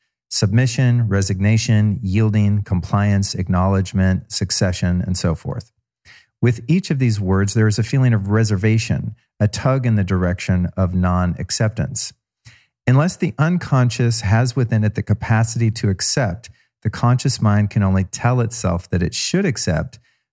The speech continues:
but by doing so, it cannot bring about acceptance in the unconscious, which continues with its own non-accepting and resenting attitudes. The result is a house divided against itself. The conscious mind sees all the reasons for acceptance,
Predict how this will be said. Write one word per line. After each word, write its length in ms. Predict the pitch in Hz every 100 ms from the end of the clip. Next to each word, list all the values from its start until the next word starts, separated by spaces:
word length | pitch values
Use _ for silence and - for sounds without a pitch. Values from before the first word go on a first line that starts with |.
| _
but 120 | 104
by 140 | 104 98
doing 320 | 98 127 123
so, 320 | 110 95 90
it 140 | 92 -
cannot 420 | 107 98 95 104
bring 260 | 101 101
about 400 | 98 87 85 87
acceptance 680 | 101 - - 87 98 92 -
in 140 | 92 85
the 120 | 87
unconscious, 800 | 107 143 - 101 90 - 95 - - _ _ _
which 180 | 101 -
continues 720 | - 101 - 147 143 131 107
with 180 | 101 95
its 180 | 95 - -
own 360 | 139 120 98 -
non-accepting 1040 | 95 92 98 110 113 - 98 90 98 95 101
and 220 | 92 90
resenting 680 | 90 90 92 92 95 92 -
attitudes. 720 | 95 98 95 - 85 - - - _ _ _ _ _ _ _
The 80 | -
result 480 | 107 110 135 127 -
is 120 | 101
a 160 | 98 -
house 240 | 110 107 -
divided 480 | 101 95 92 92
against 380 | 92 92 92 -
itself. 500 | 98 - 180 95 -
The 80 | -
conscious 480 | - 101 101 104 -
mind 300 | 98 101 101
sees 180 | 104 95
all 140 | 90
the 100 | 87
reasons 420 | 101 143 139 123
for 140 | - 120
acceptance, 720 | 113 131 117 127 123 117